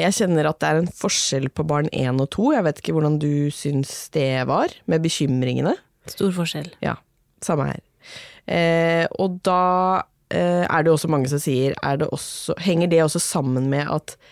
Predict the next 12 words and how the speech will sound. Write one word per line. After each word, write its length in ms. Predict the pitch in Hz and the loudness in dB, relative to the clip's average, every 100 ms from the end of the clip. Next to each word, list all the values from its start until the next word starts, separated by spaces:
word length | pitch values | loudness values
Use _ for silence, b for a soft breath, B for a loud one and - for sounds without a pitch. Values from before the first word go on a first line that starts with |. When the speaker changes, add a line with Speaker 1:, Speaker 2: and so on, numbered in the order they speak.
| B B B B | B B B B
Speaker 1:
i 80 | |
hvert 80 | 175 | 2
fall 80 | 202 | 4
jeg 140 | 185 196 | 4 2
følte 240 | 165 165 | 0 0
liksom, 200 | 165 156 - | 0 0 2
det 60 | 165 | 2
er 80 | 165 | 4
mindre 440 | 156 143 139 165 | 4 2 2 0
liksom 180 | 175 147 | 0 0
bekymring 540 | 156 - 143 131 143 147 | 0 -2 0 0 2 2
nå. 220 | 147 | 2